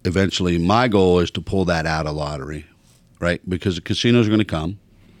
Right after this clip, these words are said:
right? But I need to keep everybody in their silos, and I need to keep them from, you know, look, uh, skills listed in my, my bill, because right now you guys are still here.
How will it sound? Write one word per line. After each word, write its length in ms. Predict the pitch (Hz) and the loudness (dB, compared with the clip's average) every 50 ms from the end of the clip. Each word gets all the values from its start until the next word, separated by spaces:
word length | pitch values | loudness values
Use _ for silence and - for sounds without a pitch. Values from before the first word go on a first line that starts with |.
| _ _ _ _ - _ - - | _ _ _ _ -20 _ -10 -6
right? 200 | 82 87 85 - _ | -4 -4 -4 -6 _
But 120 | - 95 92 | -2 0 2
I 80 | 101 | 4
need 120 | 113 123 107 | 4 4 4
to 80 | 95 | 4
keep 220 | 82 - 113 - - | 2 0 -2 0 2
everybody 360 | 98 98 98 92 90 92 90 90 | 2 2 2 2 2 2 2 2
in 60 | 87 | 2
their 120 | 85 80 | 0 -2
silos, 560 | - - 87 82 82 80 71 71 71 76 78 78 | -2 -2 -2 -2 -2 -2 -4 -6 -6 -8 -8 -6
and 80 | 82 | -4
I 60 | 80 | -2
need 180 | 82 85 87 82 | -2 -2 -2 -2
to 60 | 82 78 | -4 -6
keep 280 | - - 107 92 - | -4 -4 -4 -2 -2
them 160 | - 90 87 | -2 -2 -2
from, 340 | 82 - 90 82 82 80 80 - - - - - _ _ _ - _ _ | -2 -2 -2 -2 -2 -4 -6 -10 -18 -20 -20 -20 _ _ _ -20 _ _
you 100 | - 107 | 0 0
know, 140 | 90 80 78 | 0 0 0
look, 260 | 85 92 98 76 - _ _ _ _ _ - _ _ _ - - 98 | 0 0 0 -2 -4 _ _ _ _ _ -20 _ _ _ -10 -8 -8
uh, 180 | - - - - - | -8 -8 -10 -10 -8
skills 400 | - - - 127 131 131 113 95 | -8 -2 0 2 4 4 4 4
listed 300 | 113 117 110 - 120 110 | 4 2 4 2 4 4
in 140 | 104 104 101 | 6 6 6
my, 280 | 98 95 92 92 90 - | 4 4 4 2 -2 -2
my 160 | 92 87 85 85 | -2 -2 -2 0
bill, 440 | 76 90 101 120 131 143 147 135 - _ _ - | 0 2 2 4 4 2 0 -4 -10 _ _ -6
because 500 | 92 85 - 110 101 98 92 90 82 78 | -6 -2 2 2 2 4 2 0 0 0
right 180 | 101 104 101 - | 0 0 0 0
now 120 | 98 101 | 0 2
you 140 | 104 98 95 | 2 2 2
guys 280 | 90 95 95 92 92 78 | 2 2 2 2 0 0
are 80 | 85 - | -2 -6
still 240 | - - 101 90 87 | -2 0 0 2 2
here. 340 | 95 113 131 151 180 180 | 2 2 2 2 0 -4